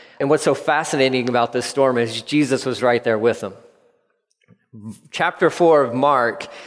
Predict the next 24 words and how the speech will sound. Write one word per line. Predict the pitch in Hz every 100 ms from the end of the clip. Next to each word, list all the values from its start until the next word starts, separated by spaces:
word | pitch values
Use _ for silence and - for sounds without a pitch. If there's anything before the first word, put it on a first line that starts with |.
| - -
in | 131
verse | 127 147 147
thirty-five, | - 143 131 117 143 135
it | 117
says | - 131 123
this, | 139 123 113 - - - -
"As | 143 143 143
evening | 175 190 180 185 156
came, | 135 190 175 147 131 127
Jesus | 139 151 143
said | 156 139
to | 139
his | 127
disciples, | 123 - 156 160 127 120
'Let's | 147 151
cross | - 160 139
over | 147 127
to | 127 135
the | 120 117
other | 113
side.'" | 113 156 156 107 - - _ _ _ _ _ _ _ _ _ _
So | - 156
that's | 147 196 -
key | - 160 139 175